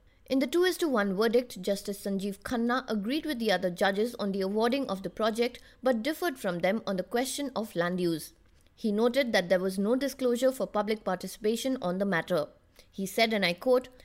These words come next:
"However, on the question of grant of change of land use, I have held that the same was bad in law," unquote. The bench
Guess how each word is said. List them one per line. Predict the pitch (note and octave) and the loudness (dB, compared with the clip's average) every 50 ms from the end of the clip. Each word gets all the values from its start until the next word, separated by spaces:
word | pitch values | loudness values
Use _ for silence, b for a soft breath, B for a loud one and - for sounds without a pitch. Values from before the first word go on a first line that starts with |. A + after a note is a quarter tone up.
| b b b | b b b
"However, | - A#3 B3+ C#4+ D#4 C4+ D4+ D#4 - | 2 4 4 4 6 4 4 2 2
on | A#3 A3 | 2 -2
the | G3+ | -2
question | G3+ - C#4 C4 C4+ C4+ C#4 C4 | -2 0 0 0 0 0 -2 -2
of | A#3+ G3+ G3+ F#3+ | -2 -2 -2 -2
grant | G#3 A3+ A3+ B3 B3 B3 | 0 0 0 0 0 -4
of | - - | -6 -6
change | - - C#4 C#4 C4 C4+ | -6 -4 -2 0 0 0
of | B3+ C4 | 0 0
land | G#3 F#3 F3+ F#3 F3+ | 0 -2 0 0 -2
use, | F#3 G3 A3+ B3+ C4+ - B B B B _ - | -2 -2 -2 -2 -4 -6 B B B B _ -2
I | A#3 | 0
have | B3+ C4 B3+ A#3+ | 2 2 2 2
held | C4 C#4+ D4+ D#4+ - | 2 2 2 2 4
that | B3+ G#3+ F3+ | 2 0 0
the | F#3+ F#3+ | -2 -6
same | - - A#3+ B3 C4 C4 | -2 0 2 2 4 2
was | A3 F#3+ F#3 F3 | 2 0 0 0
bad | F3+ F3 F3 F3 | 2 2 2 2
in | F#3 F#3+ F#3+ | 2 0 2
law," | F3 E3+ D#3+ D3+ - - - - - - - - - | 2 2 2 0 -4 -8 -16 -20 -20 -20 -10 -6 -2
unquote. | G3+ G3+ G3 - F#3 - - - - - - - B B B B B B B - | -2 -2 -2 -2 -2 -4 -4 -6 -14 -20 -20 -20 B B B B B B B -4
The | G3+ F#3+ G#3+ | 2 4 6
bench | G#3 G#3 G#3 | 6 4 2